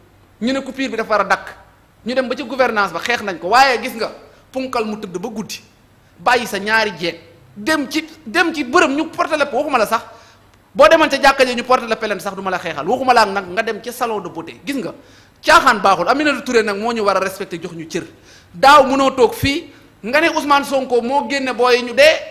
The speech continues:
ren nga toog fii naan bu dee Macky Sall la. Gis nga, xam nga man lu tax man samay wax du neex, mooy dëgg fu mu ma fekk dinaa ko wax. Deux mille vingt et un ba daal, ba deux mille vingt-quatre,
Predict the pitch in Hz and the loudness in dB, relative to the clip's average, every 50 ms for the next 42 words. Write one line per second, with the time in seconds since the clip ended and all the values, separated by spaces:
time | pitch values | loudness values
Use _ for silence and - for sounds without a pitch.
0 | - - - - _ - - 294 330 320 339 330 320 320 311 294 294 294 - 302 | -18 -20 -20 -20 _ -4 0 4 4 4 4 4 0 2 2 2 2 2 -2 -2
1 | 302 294 294 285 285 - 285 285 277 277 269 262 - 240 - - 233 202 190 175 | 0 2 2 2 2 2 2 4 4 4 4 2 -4 -4 -2 0 0 0 0 -2
2 | 160 156 - - - - 196 202 294 302 269 208 156 120 - - - _ _ _ | -4 -6 -10 -12 -20 -16 -6 -2 -2 -2 -2 -2 -6 -6 -8 -16 -20 _ _ _
3 | _ - 294 - 330 311 285 277 247 247 247 247 254 214 214 214 208 202 220 214 | _ -10 -10 -6 -4 -2 0 0 0 0 0 0 0 0 0 -2 -2 -2 -2 -4
4 | 208 202 190 170 170 170 185 185 170 156 160 - - - 180 196 202 185 170 226 | -2 -2 -2 -4 -4 -4 -4 -2 -2 -4 -4 -10 -18 -14 -10 -10 -10 -8 -8 -10
5 | 160 175 196 - 240 240 240 233 226 214 196 196 180 160 151 156 143 135 - 120 | -12 -12 -16 -16 -14 -12 -12 -10 -10 -10 -10 -10 -12 -12 -8 -8 -8 -8 -8 -10
6 | 123 117 - - - - _ - _ _ _ _ _ _ _ - 180 208 240 240 | -12 -12 -14 -16 -20 -20 _ -20 _ _ _ _ _ _ _ -14 -12 -10 -4 0
7 | 294 339 349 339 339 320 302 302 285 285 277 269 254 247 226 233 226 226 214 208 | 4 4 4 6 4 2 4 2 2 2 2 2 2 4 4 6 6 6 6 4
8 | 202 240 233 226 294 302 302 294 269 - 214 247 240 214 - - 254 214 - | 4 2 2 2 2 0 0 0 -2 2 2 2 2 2 2 4 4 4 4